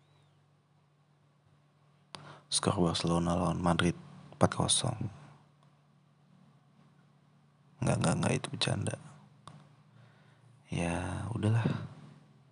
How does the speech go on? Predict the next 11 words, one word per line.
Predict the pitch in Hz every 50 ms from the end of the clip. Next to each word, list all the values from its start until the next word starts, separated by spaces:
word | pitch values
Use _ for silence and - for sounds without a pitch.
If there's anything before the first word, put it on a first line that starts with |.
| _ _ - - - - - - - - - - - - - _ _ _ _ _ _ _ _ _ _ _ _ _ _ - -
Kita | - - 113 107
harus | 107 - - -
enjoy | 90 90 87 107
nggak | 107 101 87 87 - - -
sih? | - - - - - - - - - - _ _ _ _ _ _ _ _ _ _ _ _ _ _ _ _ _ _ _ _ _ _ _ _ _ _ _ _ _ _ _ _ _ _ _ _ _ -
Tapi | - - 104 113 107
kalau | 104 101 98 92
kita | - - 87 87
enjoy, | 87 87 87 85 95 113 113 110 107 107 - - - - - - - - - - - - - - - - - _ _ _ _ -
dikejar-kejar | - 85 90 85 85 87 80 80 80 82 82 82
deadline. | 98 110 101 - - - - - -